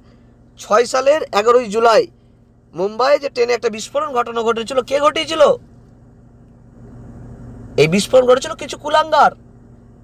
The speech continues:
এবং সে মুসলিম ছিল না, সে অমুসলিম ছিল। তাহলে কি আমরা সেই, তা, সেই যে ধর্মে ছিল, সেই ধর্মকে আমরা, আমরা দোষ দেবো?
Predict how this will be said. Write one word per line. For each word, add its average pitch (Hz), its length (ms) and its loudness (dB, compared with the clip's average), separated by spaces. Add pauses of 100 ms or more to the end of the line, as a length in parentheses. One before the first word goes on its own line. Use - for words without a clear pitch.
(500)
এবং 240 220 4
সে 262 140 0
মুসলিম 262 360 -4
ছিল 302 220 -6
না, 240 120 4
সে 226 100 0
অমুসলিম 294 400 0
ছিল। 262 320 0 (640)
তাহলে 214 240 2
কি 247 120 -2
আমরা 226 240 2
সেই, 233 200 -2
তা, 214 320 0
সেই 220 220 -2
যে 214 160 0
ধর্মে 254 300 -4
ছিল, 247 180 -4
সেই 220 140 -4
ধর্মকে 247 320 -2
আমরা, 247 280 -4
আমরা 240 160 -4
দোষ 254 200 0
দেবো? 294 300 0